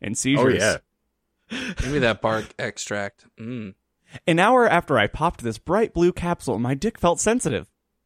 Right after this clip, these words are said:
Speaker 1: but not in a good way. Rather, in an achy, something doesn't feel quite right down there sort of way. Perhaps the achiness was due to the massive amounts of blood surging into my crotch, but whatever it was, I didn't enjoy the feeling.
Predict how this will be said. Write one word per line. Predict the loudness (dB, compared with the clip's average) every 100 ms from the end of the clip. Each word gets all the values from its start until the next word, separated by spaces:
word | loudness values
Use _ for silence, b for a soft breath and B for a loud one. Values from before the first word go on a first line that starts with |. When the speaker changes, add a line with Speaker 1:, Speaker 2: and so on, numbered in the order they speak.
| _ _
Speaker 1:
but | -2 2
not | 0
in | 0
a | -2
good | -2 0
way. | -4 -8 -14 _ _ _
Rather, | 2 4 2 0 -6 _ _ _ _
in | 0
an | 0 0 0
achy, | 0 0 -6 -8 -12 _ _ _
something | -2 0 2 2
doesn't | 2 0 -2
feel | 2 2
quite | 2 0 2
right | 0 2
down | 0 0
there | 0 -2
sort | -4 -6 -6
of | -6
way. | -6 -6 -10 _ _ _ _ _ -4
Perhaps | 0 0 -2
the | -2 -2 0
achiness | 0 0 0 0 0
was | -2 0
due | 0
to | 2
the | 0
massive | 2 2 0
amounts | 0 0 -2
of | -6
blood | 0 2 2
surging | 0 -2 -2 -4
into | -2
my | -4
crotch, | 0 0 2 0 -8 -18 _ _
but | -4 2
whatever | 2 4 4
it | 4
was, | 4 4 0 -4
I | 0
didn't | 0 2 2
enjoy | 2 4 4
the | 2
feeling. | -2 -4 -4 -8